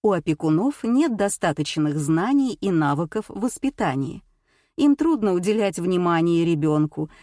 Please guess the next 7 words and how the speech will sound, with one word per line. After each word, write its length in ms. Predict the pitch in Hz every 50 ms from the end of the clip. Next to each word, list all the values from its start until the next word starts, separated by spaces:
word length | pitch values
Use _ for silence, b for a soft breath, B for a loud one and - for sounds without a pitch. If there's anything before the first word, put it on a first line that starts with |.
| B B
сонастраиваться, 1160 | - - 330 294 214 170 156 - - - 170 190 240 254 247 208 185 196 - - - 185 180
внимательно 640 | 170 185 196 214 269 320 302 - 220 180 165 151 147
слушать, 640 | - - 156 156 180 233 277 - - 202 160 -
одобрять, 600 | 175 160 156 156 143 143 151 151 165 214 254 262
сопереживать, 1000 | - - - 330 302 - 226 175 165 151 143 143 139 131 - 202 247 269 - -
поддерживать, 880 | - 262 262 196 160 139 135 143 151 190 220 208 202 202 190 202 - - -
утешать, 760 | - 311 302 - 214 156 - - 156 165 196 214 226 - b